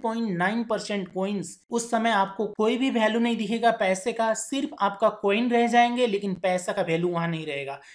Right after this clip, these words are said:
इसलिए सिर्फ Uniswap में लिस्ट है, PancakeSwap में लिस्ट है तो बाय नहीं करना चाहिए।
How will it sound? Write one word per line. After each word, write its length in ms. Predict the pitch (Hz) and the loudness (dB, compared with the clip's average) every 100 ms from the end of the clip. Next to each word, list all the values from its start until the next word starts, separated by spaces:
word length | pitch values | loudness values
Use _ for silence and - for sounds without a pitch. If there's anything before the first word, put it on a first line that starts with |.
| - | -8
इसलिए 460 | 202 196 233 262 233 | -8 -4 -2 -2 -2
सिर्फ 360 | - 254 277 240 165 175 | -4 -8 -8 -8 -6 -2
Uniswap 500 | 208 220 247 233 240 | -2 0 0 0 0
में 100 | 233 | -2
लिस्ट 300 | 233 220 208 | -4 -6 -6
है, 240 | 214 214 _ _ 180 | -6 -8 _ _ 0
PancakeSwap 680 | 180 208 247 - 233 226 | 0 0 -6 -2 -4 -2
में 100 | 226 | -4
लिस्ट 240 | 208 190 - | -4 -6 -6
है 100 | 208 | -6
तो 100 | 214 | -2
बाय 220 | 175 175 | -2 0
नहीं 200 | 180 165 | -2 -2
करना 280 | 156 139 143 | -4 -6 -8
चाहिए। 360 | 143 143 143 | -10 -12 -14